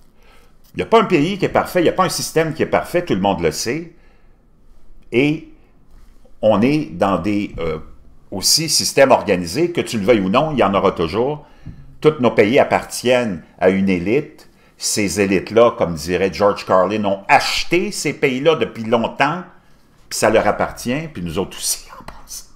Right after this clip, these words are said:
Mais il y a des pays où on essaie de faciliter la vie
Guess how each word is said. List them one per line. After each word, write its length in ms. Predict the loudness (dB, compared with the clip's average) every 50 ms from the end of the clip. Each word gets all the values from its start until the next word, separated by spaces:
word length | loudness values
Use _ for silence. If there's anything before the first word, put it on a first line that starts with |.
| -18 -16
Mais 380 | -4 0 0 0 0 -2 -6 -14 -20 -20 -20 -20 -20 -20 -20 -20 -16 -2 2
il 60 | 2
y 20 | 4
a 20 |
des 140 | 4 2 2
pays 500 | 2 0 2 2 -2 -2 -4 -8 -10 -14 -20 -20 -20 -20 -20 -20 -8 -2
où 400 | 0 2 2 2 0 -4 -8 -14 _ _ _ _ -4
on 160 | -4 -2 0
essaie 560 | 0 -2 -2 -2 -2 0 -2 -2 -4 -8 -12 -18 -10 -4
de 160 | 0 0 0
faciliter 640 | 0 0 -4 -6 -6 -6 -6 -8 -8 -6 -2 -2 2 4
la 120 | 4 2
vie 240 | 2 0 -6 -8